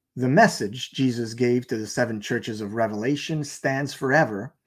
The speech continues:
and is still relevant and powerful today. So this message I received from the Lord is for the seven churches of America, also known as Christian movements in America.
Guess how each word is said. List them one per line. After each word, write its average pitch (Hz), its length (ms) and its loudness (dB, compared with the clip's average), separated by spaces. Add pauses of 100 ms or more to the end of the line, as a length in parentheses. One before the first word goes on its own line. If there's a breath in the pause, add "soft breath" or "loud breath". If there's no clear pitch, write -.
(340 soft breath)
and 120 300 0 (220)
is 110 200 -4
still 175 360 6
relevant 120 560 4
and 113 180 -4
powerful 127 400 0
today. 110 460 -2 (1200 soft breath)
So 139 440 0
this 143 260 2
message 139 640 2
I 135 80 -2
received 131 460 0
from 123 240 -2
the 117 80 0
Lord 117 520 2
is 127 140 -4
for 127 160 -4
the 113 120 -4
seven 180 400 0
churches 131 460 -2
of 120 100 0
America, 123 600 0 (1200)
also 156 420 2
known 151 320 4
as 110 480 -4 (500 soft breath)
Christian 147 560 2
movements 127 720 0 (120)
in 120 140 -2
America. 98 520 -6